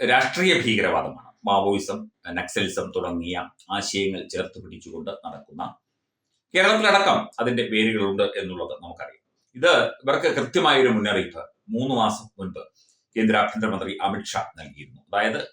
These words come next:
കീഴടങ്ങുക, നിങ്ങളെ പുനരധിവസിപ്പിക്കുന്നതുമായി ബന്ധപ്പെട്ട കാര്യങ്ങൾ സർക്കാർ ചെയ്യും. ഇനി നിങ്ങൾ കീഴടങ്ങിയില്ലെങ്കിൽ, നിങ്ങൾ പിടിക്കപ്പെടുകയാണെങ്കിൽ, ബാക്കി പിന്നെ അതും ഇതും പറയരുത്, എന്ത് സംഭവിക്കും എന്ന് പറയാൻ പറ്റില്ല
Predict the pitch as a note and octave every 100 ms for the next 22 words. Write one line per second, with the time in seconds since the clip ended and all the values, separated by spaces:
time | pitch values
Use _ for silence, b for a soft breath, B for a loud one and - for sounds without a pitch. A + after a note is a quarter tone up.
0 | _ C3 D3+ C3+ A2+ - - b b b
1 | _ A#2 C3 C3 B2 C#3+ C#3+ D#3 D3 C#3+
2 | B2 B2+ A#2 A2+ G#2 G2+ - A2+ G#2 G2
3 | G2 A2 - G#2 F#2 G2 - - - -
4 | _ _ _ _ _ _ _ _ _ _
5 | - B2+ G#2+ - G2+ A2 A2+ B2 A#2 A#2
6 | A2+ A2+ A#2 E2+ G2 A2+ A2+ A#2 B2+ G3+
7 | E3+ A#2 F#2 E2 C#2+ - - A#2+ A#2 F2+
8 | F2 E2 D#2+ _ F2 E2 - E2 D2 -
9 | - - _ D#2+ F#2 G2 E2+ E2 E2 _
10 | D2 C#2+ D2+ D#2 D#2 - - C#2+